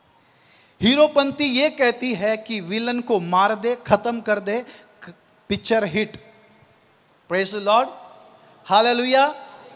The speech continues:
हीरोपंती का मतलब यह है कि विलन को एक दिन मारकर खत्म कर दे, लेकिन मसीहपंती यह है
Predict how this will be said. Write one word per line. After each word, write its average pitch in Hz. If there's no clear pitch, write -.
हीरोपंती 269
का 262
मतलब 240
यह 247
है 226
कि 240
विलन 277
को 226
एक 202
दिन 220
मारकर 208
खत्म 214
कर 147
दे, 117
लेकिन 156
मसीहपंती 175
यह 165
है 139